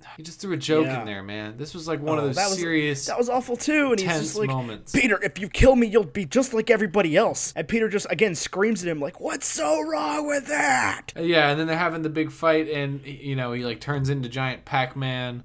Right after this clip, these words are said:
Speaker 1: And it also has the, the common trope that, uh, you just can't get away from in a lot of these movies where, like, Ego is like, "It'll take you millions of years to learn how to do all this stuff." And then he's like, "I'm gonna build a Giant Pac-Man." And then, like, later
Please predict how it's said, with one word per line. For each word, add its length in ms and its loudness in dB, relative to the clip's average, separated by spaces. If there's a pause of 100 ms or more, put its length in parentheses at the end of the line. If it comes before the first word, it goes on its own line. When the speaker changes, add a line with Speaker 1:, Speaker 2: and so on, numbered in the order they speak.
Speaker 1:
And 140 2
it 60 8
also 260 6
has 360 2
the, 420 2 (560)
the 80 -6
common 400 2
trope 420 -2
that, 220 -2
uh, 180 -12
you 280 -12
just 180 -8
can't 180 -6
get 100 -6
away 260 -2
from 200 -10
in 60 -8
a 60 -8
lot 160 -4
of 60 -10
these 160 -6
movies 400 -8
where, 200 -4
like, 320 -8
Ego 260 0
is 100 4
like, 160 0
"It'll 200 0
take 240 0
you 40 -6
millions 440 -2
of 100 0
years 320 -2
to 80 -4
learn 180 0
how 120 -2
to 80 -6
do 200 -2
all 140 0
this 200 -8
stuff." 380 -6
And 140 -2
then 60 0
he's 120 0
like, 120 -4
"I'm 80 2
gonna 120 -2
build 180 -4
a 40 -6
Giant 320 -2
Pac-Man." 600 -2
And 160 -8
then, 120 -2
like, 180 -4
later 640 0